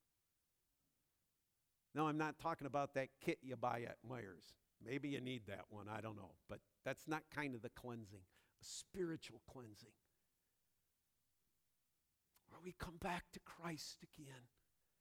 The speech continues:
acknowledge our sin, look to Him only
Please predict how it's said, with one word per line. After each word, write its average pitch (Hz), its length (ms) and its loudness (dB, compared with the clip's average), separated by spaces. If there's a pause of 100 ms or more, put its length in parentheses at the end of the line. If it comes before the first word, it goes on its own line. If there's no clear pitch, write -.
(840)
acknowledge 180 720 2
our 139 160 -6
sin, - 320 -8 (760)
look 196 140 -8 (200)
to 175 60 -4
Him 143 380 -8 (720)
only 185 460 2